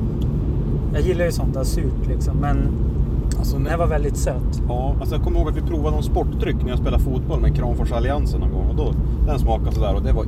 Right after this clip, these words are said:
Speaker 2: inte gott alltså. Men den är, den är neutral för mig. Två på smaken.
Speaker 1: Ja, jag föredrar ju citron.
Speaker 2: Ja.
Speaker 1: För den här, för den här.
Speaker 2: Ja, ja, ja, ja.
Speaker 1: Eh,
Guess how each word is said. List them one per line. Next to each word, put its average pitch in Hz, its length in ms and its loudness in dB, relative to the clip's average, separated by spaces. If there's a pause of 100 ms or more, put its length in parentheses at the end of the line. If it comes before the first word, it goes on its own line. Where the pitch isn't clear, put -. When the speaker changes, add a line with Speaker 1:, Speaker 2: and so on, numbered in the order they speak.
(100)
Speaker 2:
inte - 300 0
gott - 280 0
alltså. - 140 0 (920)
Men 147 100 2
den 185 140 0
är, - 80 2
den - 480 0
är 202 60 -2
neutral 208 440 2
för - 100 0
mig. 143 200 0 (480)
Två - 320 -2
på - 120 0
smaken. - 420 0 (2750)
Speaker 1:
Ja, 160 140 2
jag 156 120 0
föredrar 175 580 0
ju 135 420 0 (360)
citron. 151 300 -4 (1800)
Speaker 2:
Ja. 120 180 -2 (280)
Speaker 1:
För 147 100 0
den 139 120 0
här, 139 140 0
för 147 160 0
den 131 140 0
här. 139 160 0 (120)
Speaker 2:
Ja, 160 240 0
ja, 165 240 -2
ja, - 20 0 (100)
ja. 123 120 -2
Speaker 1:
Eh, - 60 -2